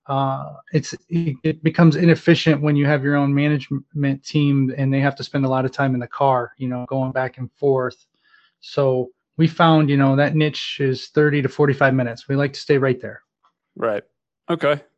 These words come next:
Speaker 2: That makes a lot of sense. Um,
Speaker 1: Yep.
Speaker 2: now, the kind of the meat, the, the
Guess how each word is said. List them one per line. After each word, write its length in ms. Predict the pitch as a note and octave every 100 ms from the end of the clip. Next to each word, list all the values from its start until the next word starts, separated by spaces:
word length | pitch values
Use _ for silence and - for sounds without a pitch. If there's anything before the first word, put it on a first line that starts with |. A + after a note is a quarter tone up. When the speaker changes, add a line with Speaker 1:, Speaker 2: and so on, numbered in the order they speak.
| _
Speaker 2:
That 100 | D3
makes 220 | C#3 B2+
a 60 | A#2+
lot 100 | A2+
of 80 | A2+
sense. 480 | - C#3+ G#2+ - _ _ _ -
Um, 500 | C3 B2+ B2 A2+ G#2+ _ _ _ _ _ - -
Speaker 1:
Yep. 180 | E3+ - _ _ _ _ _ _
Speaker 2:
now, 520 | D3 C#3 C#3 C3+ - - _ _ _ _ _ _ -
the 80 | B2
kind 340 | - E3 D#3+
of 80 | G#2+
the 60 |
meat, 480 | A2 B2+ C#3 C#3 _
the, 320 | B2+ G#2 G#2+ - _
the 180 | D#3